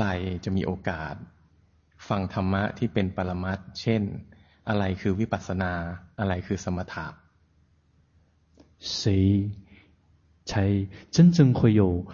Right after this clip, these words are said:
Speaker 2: 那样的机会，能够听到最究竟的这个真理，最究竟的法，能够清楚地知道什么是毗-，真正的毗婆舍那？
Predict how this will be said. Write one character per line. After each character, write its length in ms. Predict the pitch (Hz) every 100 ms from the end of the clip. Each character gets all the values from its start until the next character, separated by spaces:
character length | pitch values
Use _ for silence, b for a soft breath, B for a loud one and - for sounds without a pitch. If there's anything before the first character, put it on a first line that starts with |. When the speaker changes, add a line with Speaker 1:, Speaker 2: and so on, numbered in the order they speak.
| B
Speaker 2:
那 80 | 127
样 140 | 127
的 80 | 113
机 240 | 113 123 120
会， 400 | 127 117 110 110 B B
能 120 | 110
够 160 | 107 107
听 280 | - 131 131
到 240 | 120 107
最 320 | 110 123 110
究 260 | 110 190 170
竟 220 | 147 120
的 280 | 107 90 87
这 180 | - 107
个 360 | 107 95 92 98 B B B
真 280 | - 143 151
理， 240 | 113 87 -
最 160 | 123
究 240 | 107 156 131
竟 200 | 120 113
的 260 | 104 92
法， 640 | 82 - - 87 87 90 - B B B
能 140 | 110 110
够 160 | 113
清 220 | 113 175
楚 120 | 170 110
地 80 |
知 160 | 104 -
道 280 | 123 110 110
什 240 | - -
么 120 | 92 101
是 220 | - 104
毗-， 260 | - - -
真 220 | - 147
正 180 | 156 131
的 120 | 110
毗 340 | - - - 95
婆 180 | -
舍 200 | 101 -
那？ 260 | 98 101 95